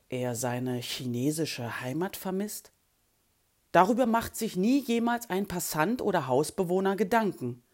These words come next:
An seinem Stamm haben sie ihre Spuren hinterlassen. Senkrecht ziehen sie sich tief durch die oberen Schichten des Holzes, wachsen mit ihm jedes Jahr ein Stück in die Höhe.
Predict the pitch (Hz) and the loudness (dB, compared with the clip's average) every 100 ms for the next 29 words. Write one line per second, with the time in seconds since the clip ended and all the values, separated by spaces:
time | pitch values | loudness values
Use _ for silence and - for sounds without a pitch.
0 | _ _ _ _ _ - - - - _ | _ _ _ _ _ -20 -20 -20 -20 _
1 | _ _ _ _ 180 180 185 180 160 - | _ _ _ _ 6 8 8 8 4 2
2 | 170 185 254 262 202 208 220 185 202 190 | 2 4 4 2 2 2 2 0 0 0
3 | 180 - - 196 226 202 143 131 120 123 | 0 -4 -4 2 4 4 2 -2 -4 -2
4 | 117 120 - 117 120 _ _ - 131 170 | -2 -2 -4 -10 -12 _ _ -6 0 2
5 | 233 - 220 220 - - - 214 233 254 | 0 -4 -4 -4 -6 -6 -4 0 0 0
6 | 208 170 156 - - 247 269 - 180 156 | 0 -2 -4 -8 -4 -2 -2 -2 -4 -4
7 | 151 - 202 214 220 202 156 - - 208 | -8 -4 0 0 0 0 0 -2 -6 -6
8 | - 190 160 - 143 160 196 - 247 - | -8 -8 -8 -4 -2 -2 -2 -4 -4 -6
9 | - - - - 185 - - - 285 247 | -16 -20 -8 -2 -2 -2 -6 0 2 2
10 | 220 - 196 196 151 180 247 254 - 175 | -2 -4 -4 -2 0 2 2 0 -2 2
11 | 165 196 - 123 - - 147 - _ _ | 2 2 0 -4 -4 -6 -8 -10 _ _
12 | _ - 151 170 139 120 104 | _ -4 -2 -2 -2 -6 -6